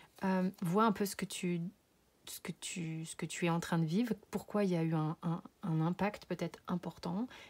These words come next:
qui t'oblige à aller voir à l'intérieur de toi ce qui, ce qui est plutôt évident, ce qui est bon pour toi. Et pourquoi ça t'angoisse et il y a cette lutte-là ? On t'invite à regarder ça très fort, vraiment. Donc, euh,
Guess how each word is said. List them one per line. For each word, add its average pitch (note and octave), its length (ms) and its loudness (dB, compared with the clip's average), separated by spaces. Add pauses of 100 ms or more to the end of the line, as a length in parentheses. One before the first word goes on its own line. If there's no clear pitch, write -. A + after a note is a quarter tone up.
qui G3 140 -4
t'oblige G3 640 4 (100)
à F3 120 2
aller E3+ 180 2
voir E3 240 -2
à E3 60 0
l'intérieur F3+ 480 0
de E3+ 120 0
toi G3+ 260 -2
ce F#3+ 140 -4
qui, - 220 -8
ce - 140 -6
qui - 180 -6
est D3+ 40 -4
plutôt - 560 -4
évident, E3 560 4
ce G3+ 100 -4
qui - 120 -4
est D#3+ 40 2
bon F3 160 2
pour F#3+ 200 -6
toi. E3 220 -2 (840)
Et F#3 60 4
pourquoi F#3+ 220 0
ça G3+ 100 0
t'angoisse E3+ 540 0
et - 20 0
il E3 60 0
y D#3 40 0
a E3 60 0
cette - 280 -8
lutte-là ? F3 420 -2
On G3 100 6
t'invite F3 400 2
à G#3+ 80 8
regarder E3+ 460 4
ça E3+ 260 -2 (400)
très - 280 2
fort, - 380 -8 (300)
vraiment. E3 420 -2 (460)
Donc, E3 360 0
euh, D#3 460 0